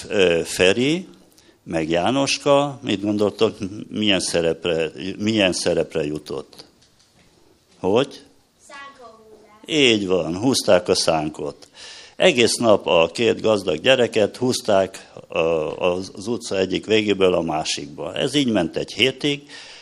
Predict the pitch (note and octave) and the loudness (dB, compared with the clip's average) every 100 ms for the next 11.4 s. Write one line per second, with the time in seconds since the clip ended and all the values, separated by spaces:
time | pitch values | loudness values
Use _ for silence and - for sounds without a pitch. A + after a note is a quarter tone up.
0 | - - F2+ - A#2 A#2+ A#2 A#2 A2+ A2 | -20 -6 -4 2 4 4 2 -2 0 0
1 | A2 G#2 F2+ F#2 F2+ F#2 F2+ F#2+ F2+ G2 | 2 0 -2 -2 2 2 2 -4 -2 0
2 | F2+ F#2 F2+ - F2+ F2+ D#2+ E2 D#2+ E2 | 0 -2 -4 -4 -4 -4 -6 -6 -4 -4
3 | E2 - D2+ D2+ D2+ D#2 D#2+ - _ _ | -6 -8 -8 -8 -10 -12 -18 -20 _ _
4 | _ _ _ _ _ _ _ _ _ _ | _ _ _ _ _ _ _ _ _ _
5 | _ _ _ _ - C#3+ C#3+ C3+ B2+ A#2+ | _ _ _ _ -8 -4 0 0 0 -2
6 | - - A2 A#2 B2 B2 A#2 B2+ A#2 A2+ | -8 -8 -8 -4 -2 -2 -2 -4 -2 0
7 | G#2+ G#2 G#2 G#2+ G#2 G2+ - G2+ G2 G2 | 0 0 0 -2 0 0 0 -2 -2 -4
8 | G2+ G2+ F#2 F#2 G2 _ _ _ - - | -6 -6 -4 -6 -8 _ _ _ -20 -20
9 | _ _ _ _ - A2+ A#2 - D#3+ C3+ | _ _ _ _ -6 -2 0 4 6 6
10 | - F#2+ G2 F2+ G#2+ G2 - F#2 G#2 G#2+ | 4 2 2 2 2 2 4 4 4 0
11 | B2+ C#3 - - | -2 -4 -4 -18